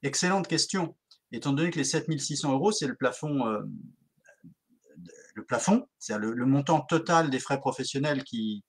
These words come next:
qui, qui, de l'abattement, pardon. Sauf que c'est,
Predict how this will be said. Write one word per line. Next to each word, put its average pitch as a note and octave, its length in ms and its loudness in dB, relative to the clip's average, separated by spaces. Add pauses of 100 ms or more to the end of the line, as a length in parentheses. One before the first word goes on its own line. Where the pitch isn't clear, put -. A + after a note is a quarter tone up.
(480)
qui, G3 200 -14
qui, - 220 -14
de - 680 -8
l'abattement, B2 400 6
pardon. C#3 360 4 (920)
Sauf F3 280 0
que D3 120 0
c'est, B2+ 340 0